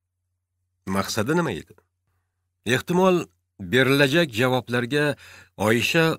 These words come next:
Allohni va Rasulini tanlabdi. Men undan qolmayin"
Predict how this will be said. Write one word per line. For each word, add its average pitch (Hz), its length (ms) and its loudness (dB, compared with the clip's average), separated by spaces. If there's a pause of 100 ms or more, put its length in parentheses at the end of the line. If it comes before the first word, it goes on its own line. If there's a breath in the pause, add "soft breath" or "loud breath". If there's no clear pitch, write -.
Allohni 131 800 0 (320 soft breath)
va 117 240 0
Rasulini 127 600 0
tanlabdi. 87 540 -6 (720)
Men 117 340 2
undan 139 420 0
qolmayin" 110 720 -4